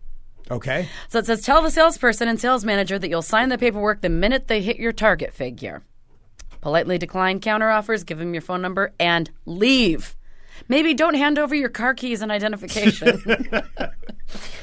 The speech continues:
Speaker 1: Yeah, I've learned my lesson on that one. That was, uh,
Speaker 2: If the price you proposed is within
Speaker 1: Yep,
Speaker 2: the realm
Speaker 1: yep.
Speaker 2: of possibility, at some point they'll call you.
Speaker 1: Okay. All
Speaker 2: Yeah.
Speaker 1: right.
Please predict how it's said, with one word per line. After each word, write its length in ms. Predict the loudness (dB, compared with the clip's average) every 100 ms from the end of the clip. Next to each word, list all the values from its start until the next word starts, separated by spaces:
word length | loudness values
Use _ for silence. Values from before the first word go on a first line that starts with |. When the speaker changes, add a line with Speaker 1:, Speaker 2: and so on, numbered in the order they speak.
| -2
Speaker 1:
Yeah, 300 | 6 8 10
I've 280 | 8 6 4
learned 240 | 4 2
my 100 | 0
lesson 320 | 0 -2 -4
on 140 | -6 -4
that 200 | -4 -4
one. 220 | -6 -8 -4
That 180 | 0 2
was, 220 | 0 -2
uh, 120 | 0 2
Speaker 2:
If 80 | 2
the 100 | 2
price 340 | 4 4 4
you 120 | 0
proposed 480 | 0 0 2 2 2
is 100 | -4
within 160 | -2 2
Speaker 1:
Yep, 120 | 2
Speaker 2:
the 60 | 4
realm 120 | 4
Speaker 1:
yep. 80 | 4
Speaker 2:
of 80 | 2
possibility, 640 | 2 2 2 0 2 2
at 140 | 0
some 180 | 0 0
point 220 | 0 -2
they'll 120 | 0 -2
call 300 | 0 -2 -2
you. 160 | -10 -18 -20 -20 -20 -20 -20 -20 -20 -20 -8
Speaker 1:
Okay. 400 | -4 -2 -2 -4 -10 -14 0
All 80 | 2
Speaker 2:
Yeah. 60 |
Speaker 1:
right. 260 | 4 2